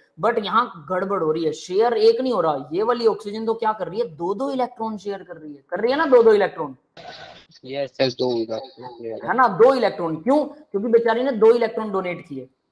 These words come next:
Speaker 1: अब हम कहेंगे, "सर, donate तो एक ही किया, लेकिन बेटा यहाँ पर एक donate कर दिया, दूसरा share कर लिया, तो दो donate हो गए," है ना?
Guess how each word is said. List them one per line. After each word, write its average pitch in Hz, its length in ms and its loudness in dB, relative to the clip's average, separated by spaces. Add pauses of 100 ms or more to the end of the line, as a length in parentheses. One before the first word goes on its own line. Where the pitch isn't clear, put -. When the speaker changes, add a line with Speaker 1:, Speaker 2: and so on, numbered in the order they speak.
(380)
Speaker 1:
अब 220 80 2
हम 220 200 -2
कहेंगे, 226 220 -2
"सर, 233 180 -2
donate 185 340 -6
तो 208 60 -2
एक 208 180 0
ही 214 60 -4
किया, 202 220 -4 (400)
लेकिन 196 380 -4
बेटा 208 200 0
यहाँ 196 260 0
पर 226 120 -2
एक 220 340 4
donate 214 260 -2
कर 214 120 -2
दिया, 233 120 2
दूसरा 214 280 -2
share 214 240 -4
कर 180 80 -10
लिया, 160 140 0
तो 180 100 -4
दो 220 180 6
donate 233 300 2
हो 202 80 0
गए," 202 140 -2 (600)
है 170 40 -4
ना? 254 160 6